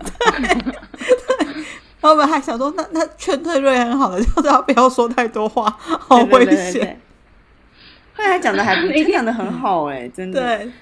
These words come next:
Speaker 1: 对，他讲得很好。
Speaker 3: 不是，你知道他，等一下礼拜五那天要不要写稿子？然后他礼拜四晚上没睡好，所以他脾气很差。
Speaker 2: 嗯。
Speaker 3: 然后他本来一开始跟我说他放弃，他不要讲，他不要致辞。我们其实有点小吵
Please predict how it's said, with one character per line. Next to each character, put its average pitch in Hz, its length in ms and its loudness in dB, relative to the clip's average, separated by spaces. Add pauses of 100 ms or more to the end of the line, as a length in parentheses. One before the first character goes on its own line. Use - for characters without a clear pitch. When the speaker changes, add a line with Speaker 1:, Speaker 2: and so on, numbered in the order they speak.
(140)
Speaker 1:
对， 240 180 -8
他 262 140 -4
讲 233 160 -8
得 214 80 -6
很 - 60 -4
好。 - 20 -4
Speaker 3:
不 277 80 -4
是， 415 200 0
你 208 140 -2
知 220 80 -4
道 320 220 2 (420)
他， 247 220 0 (300)
等 196 100 -6
一 202 60 -10
下 269 160 -2
礼 220 80 -4
拜 220 120 0
五 196 40 -6
那 190 100 -6
天 202 100 -6
要 208 40 -6
不 208 60 -6
要 196 80 -4
写 156 160 -12
稿 151 200 -12
子？ - 220 -20
然 180 140 -14
后 208 260 -6 (300)
他 190 380 -6 (300)
礼 175 120 -14
拜 202 140 -4
四 214 120 -10
晚 156 160 -10
上 185 140 -8
没 156 160 -12
睡 - 220 -12
好， - 220 -20 (240)
所 220 100 2
以 220 40 2
他 - 0 -
脾 196 140 -4
气 220 100 -4
很 170 240 -6
差。 160 80 -8
Speaker 2:
嗯。 - 20 -10
Speaker 3:
然 - 80 -12
后 175 60 -8
他 220 120 0
本 180 140 -4
来 165 60 -10
一 180 80 -12
开 202 140 -2
始 175 40 -4
跟 180 140 -8
我 160 60 -14
说 180 100 -12
他 175 100 -8
放 170 260 -10
弃， 165 120 -18
他 165 100 -10
不 156 100 -18
要 156 120 -10
讲， 151 160 -16 (140)
他 185 100 -10
不 175 80 -12
要 165 100 -8
致 156 180 -18 (140)
辞。 - 100 -20 (760)
我 180 80 -8
们 190 80 -4
其 226 100 -4
实 233 60 -2
有 214 80 2
点 170 160 -6
小 160 180 -10
吵 156 160 -14